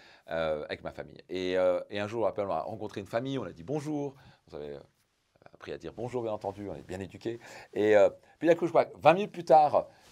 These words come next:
je sais pas comment c'est passé, d'un coup, on voit la même famille. Et on fait, ah, bonjour, euh, bah, hello, elle voit. Et je sais pas comment, une heure plus tard, on s'est revus, on l'a fait, bon, on se quitte plus là. Et d'un coup, qu'est-ce qui s'est passé ? Maintenant, on était devenus amis,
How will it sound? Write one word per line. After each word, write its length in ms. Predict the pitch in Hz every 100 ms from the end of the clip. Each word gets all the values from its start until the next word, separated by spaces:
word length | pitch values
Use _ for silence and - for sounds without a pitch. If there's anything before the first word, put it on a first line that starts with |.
| -
je 40 | -
sais 60 |
pas 120 | 165
comment 240 | - 151 147
c'est 140 | 143
passé, 280 | 135 127 139
d'un 160 | 120 127
coup, 120 | 160
on 80 | 143
voit 120 | 151
la 120 | 151
même 220 | 190 269
famille. 400 | - 107 85 71 _ _ _ _ _
Et 60 | 147
on 40 |
fait, 120 | 143
ah, 480 | - 508 523 466 277 -
bonjour, 520 | 170 269 415 403 247
euh, 320 | 131 117 -
bah, 400 | 117 127 127 123 -
hello, 240 | 247 339
elle 80 | 233
voit. 160 | 131 -
Et 160 | 175 175
je 60 |
sais 80 | 151
pas 100 | 202
comment, 320 | 214 202 196
une 160 | 185 175
heure 120 | 185
plus 120 | 170
tard, 200 | 170 160
on 80 | 160
s'est 120 | 160
revus, 260 | 165 175 147
on 80 | 120
l'a 80 | 123
fait, 120 | 143
bon, 160 | 147
on 40 | 196
se 80 | -
quitte 200 | 208 -
plus 140 | 208
là. 160 | 147 - - - -
Et 60 | 139
d'un 100 | 170
coup, 100 | 208
qu'est-ce 180 | 208 -
qui 40 |
s'est 80 | 170
passé ? 260 | 131 -
Maintenant, 280 | 123 160 196 -
on 20 |
était 200 | 143 139
devenus 280 | 131 135 135
amis, 400 | 185 185 254